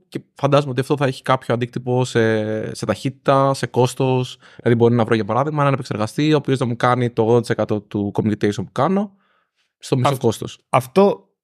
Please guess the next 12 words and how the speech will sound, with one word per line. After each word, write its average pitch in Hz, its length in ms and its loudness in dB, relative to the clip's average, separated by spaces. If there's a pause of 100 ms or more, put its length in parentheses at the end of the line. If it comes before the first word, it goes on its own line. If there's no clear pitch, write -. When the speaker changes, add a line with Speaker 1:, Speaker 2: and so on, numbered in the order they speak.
Speaker 2:
αυτό 123 320 2
δεν 196 200 4
έγινε 120 260 6
σε - 140 -2
ένα 110 120 4
βαθμό 95 600 0
και - 120 0
με 113 100 4
τη 107 220 0
Risk 95 380 -2 (580)
αρχιτεκτονική; 98 880 -2 (1400)
Ε, 110 260 0